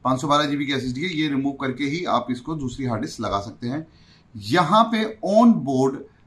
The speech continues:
आठ जीबी की रैम लगी हुई है, चार चार जीबी की दो chip है जिसको आप upgrade नहीं कर सकते। यहाँ पे वाईफाई है,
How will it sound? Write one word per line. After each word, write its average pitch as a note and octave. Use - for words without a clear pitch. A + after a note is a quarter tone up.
आठ G#3
जीबी D#3
की D#3
रैम D3+
लगी D3
हुई C3
है, A#2
चार F3+
चार G3+
जीबी C#3+
की E3+
दो E3
chip D#3+
है C3
जिसको A3+
आप D#3
upgrade B2+
नहीं C3
कर B2+
सकते। G#2
यहाँ C#3
पे F3
वाईफाई C#3
है, F3+